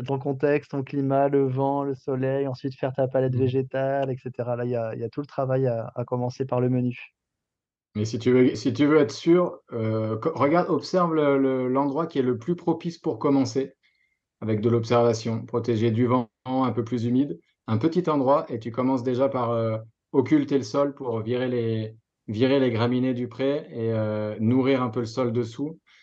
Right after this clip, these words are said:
Speaker 3: et, euh, et se préparer un terrain pour semer et observer comment, comment ça passe. Comme ça, le, le temps de suivre la formation, t'auras déjà une, un premier, un, un premier, euh, voilà, un premier terrain d'observation et les premières, euh,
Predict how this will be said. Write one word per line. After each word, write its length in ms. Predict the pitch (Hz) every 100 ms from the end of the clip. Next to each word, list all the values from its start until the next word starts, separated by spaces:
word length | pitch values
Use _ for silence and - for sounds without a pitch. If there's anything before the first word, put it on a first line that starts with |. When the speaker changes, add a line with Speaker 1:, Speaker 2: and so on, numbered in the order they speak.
| _ _ -
Speaker 3:
et, 160 | 113
euh, 260 | 113 113 117
et 220 | 120 113
se 80 | 110
préparer 360 | - 123 123 127
un 120 | 123
terrain 280 | 123 120 131
pour 200 | 120 110
semer 360 | 127 123 139
et 40 | 135
observer 480 | 113 113 117 117
comment, 460 | - 117 117 117 117
comment 280 | 110 117 110
ça 160 | 120
passe. 240 | 117 147 147
Comme 140 | 120
ça, 200 | 113 135
le, 180 | 127 113
le 280 | 113 110 107
temps 160 | 143 147
de 40 |
suivre 260 | - 139 127
la 120 | 117
formation, 540 | 123 120 113 - 165
t'auras 260 | 147 117 110
déjà 300 | 113 117 120
une, 140 | 113
un 340 | 107 104 107 104
premier, 520 | 120 117 120 117 101 - _ _ _ _
un, 160 | 110 110
un 140 | 123 110
premier, 400 | - 117 117 117
euh, 640 | 113 113 107 104 113 117 -
voilà, 260 | 110 -
un 80 | 104
premier 380 | 110 113 110 113
terrain 260 | 120 113 110
d'observation 840 | 110 113 110 110 110 123 123 123
et 80 | 117
les 100 | 101
premières, 400 | 98 107 110 104
euh, 180 | 98